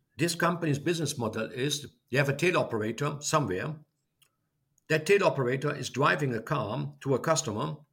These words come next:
because the customer called home from their home, uh, house, for example, and say, "I want to go to the airport. I would like to have a car." A tail operator is driving that car to your house. You go into that car,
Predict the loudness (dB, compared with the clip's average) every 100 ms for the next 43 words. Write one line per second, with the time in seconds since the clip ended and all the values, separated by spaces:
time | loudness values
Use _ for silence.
0 | _ _ -2 0 0 0 -2 0 -2 -2
1 | 0 0 0 -2 -12 _ _ _ _ _
2 | _ _ 4 4 4 -2 -8 -8 -6 -4
3 | -6 -14 _ _ _ -4 -4 0 0 0
4 | -8 _ _ _ _ -10 -4 -4 -6 -10
5 | -16 _ _ -6 -2 -2 -2 -2 -2 -2
6 | -2 -4 -6 -12 _ _ _ _ _ -20
7 | _ -20 _ -2 2 2 4 2 2 0
8 | 0 0 0 0 0 2 0 2 -2 -2
9 | -12 -2 0 2 0 0 -2 -2 -6 -10
10 | -12 -16 -2 0 4 4 4 2 2 2
11 | 2 0 0 2 4 4 4 2 2 2
12 | 2 0 0 -2 0 0 2 2 2 -2
13 | -8 _ _ _ _ _ _ -20 -20 _
14 | 2 4 8 8 8 6 2 0 0 -2
15 | -2 -2 -4